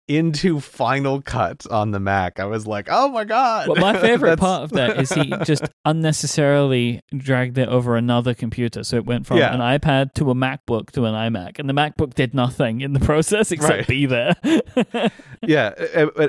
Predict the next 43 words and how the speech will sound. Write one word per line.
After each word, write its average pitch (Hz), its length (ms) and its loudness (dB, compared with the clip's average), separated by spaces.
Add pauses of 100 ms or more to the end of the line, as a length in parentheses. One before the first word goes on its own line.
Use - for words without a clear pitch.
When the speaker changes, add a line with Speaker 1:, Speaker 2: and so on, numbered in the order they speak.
Speaker 1:
especially 160 640 2
for 131 140 -2
me, 117 200 2
the 113 120 0
fact 120 240 0
that 117 100 -2
he 120 80 0
dropped 107 340 0
it 120 120 -4 (120)
into 123 460 0
Final 113 500 -2
Cut 143 380 -2
of 123 120 -6
all 120 200 0
things 123 340 -4
is 98 140 -10
like, 90 240 -6
"Oh 104 240 -2
my 87 160 -14
God." 90 440 -8 (480)
I 147 140 0
think 196 220 -2
that's 180 180 0
an 156 100 2
amazing 127 640 2
demo. 127 520 -2
I 131 60 -4
have 208 260 -4
a 226 60 -2
hard 143 340 0
time 147 260 -2
imagining 120 520 0
I 104 60 0
would 101 120 -2
ever 104 260 -2
actually 95 440 -8
use 92 320 -4
it 65 260 -14
because 80 800 -8 (160)
I 123 60 0
really 117 580 0
love 98 460 0 (120)
putting 90 560 -4